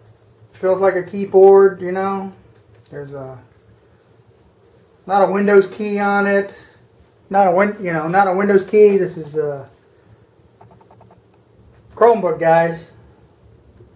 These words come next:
Mouse pad. I don't know how the, this is gonna hold up, but we'll find out.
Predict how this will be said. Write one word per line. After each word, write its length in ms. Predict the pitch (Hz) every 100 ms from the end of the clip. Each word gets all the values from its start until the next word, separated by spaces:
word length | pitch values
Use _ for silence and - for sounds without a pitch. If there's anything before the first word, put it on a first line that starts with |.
| _ 147
Mouse 240 | 156 160
pad. 600 | - 175 170 165 165 156 - 123 -
I 60 |
don't 120 | 151 151
know 60 |
how 240 | 147 147 143
the, 220 | 160 156
this 260 | 170 170
is 40 | 170
gonna 200 | 180 175
hold 220 | 196 190
up, 200 | 196 190
but 100 | 156
we'll 120 | 143
find 320 | - 160 160
out. 400 | 170 175 170 -